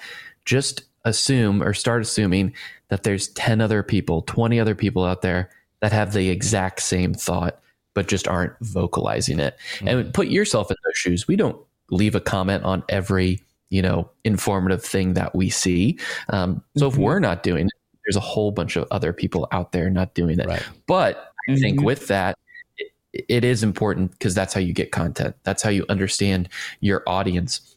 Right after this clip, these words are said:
Speaker 1: And when it comes to that, you know, you, you said it, that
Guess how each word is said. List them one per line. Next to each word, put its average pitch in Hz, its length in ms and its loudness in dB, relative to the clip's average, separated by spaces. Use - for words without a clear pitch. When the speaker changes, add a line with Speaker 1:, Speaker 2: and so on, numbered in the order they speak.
Speaker 1:
And 113 120 4
when 110 100 2
it - 120 -2
comes 135 320 -2
to 101 100 0
that, 90 360 0
you 107 140 2
know, 95 360 0
you, 113 440 2
you 107 160 4
said 156 240 2
it, 113 100 0
that 104 220 0